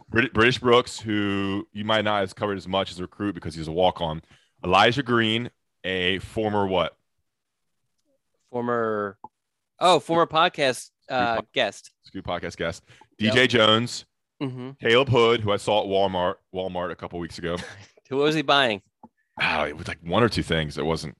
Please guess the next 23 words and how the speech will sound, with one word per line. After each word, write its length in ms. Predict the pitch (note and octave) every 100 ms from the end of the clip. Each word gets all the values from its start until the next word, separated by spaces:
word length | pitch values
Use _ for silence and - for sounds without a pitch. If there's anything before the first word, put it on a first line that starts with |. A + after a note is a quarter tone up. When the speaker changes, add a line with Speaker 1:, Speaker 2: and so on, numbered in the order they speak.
| -
Speaker 1:
it 40 |
wasn't 280 | E2 C#2+ C#2+
a 40 |
lot. 260 | C#2+ C#2 - _ _ _ _ -
Uh, 80 | F#2+
actually, 280 | G#3 -
no, 140 | G3 F#3+
no, 160 | F3+
no, 120 | F#3 A#3
I 40 |
don't 140 | F#3+
know. 160 | - C#3+
Speaker 2:
I 60 | D#3
used, 380 | A3 G#3 -
so 180 | - E3+
I 260 | - - D3+
lived 640 | F3 F3 E3 D#3 C#3 - _ -
in 120 | D3+
Chapel 320 | D#3+ D3 C#3
Hill 180 | C#3+ C#3+
for 640 | B2 C3+ C3+ C3 B2+ B2+ A#2
two 180 | - E3
years, 560 | D3+ B2+ G2 C#2 -